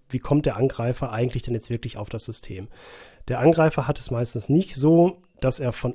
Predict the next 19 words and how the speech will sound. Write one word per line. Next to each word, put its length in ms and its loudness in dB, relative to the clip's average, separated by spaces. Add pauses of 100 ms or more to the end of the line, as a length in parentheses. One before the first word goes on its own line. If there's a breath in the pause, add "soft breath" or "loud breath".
(120)
außen 760 4
auf 280 0
das 140 -2
System 500 -2 (160)
direkt 420 -4
zugreift, 760 0
weil 480 -2
die 440 -4
meisten 480 -4
Systeme 520 -4
eigentlich 380 -6
durch 220 -6
eine 180 -4
Firewall 800 -4
geschützt 560 -8
sind 360 -2
und 140 -6
sich 160 -10
im 200 -8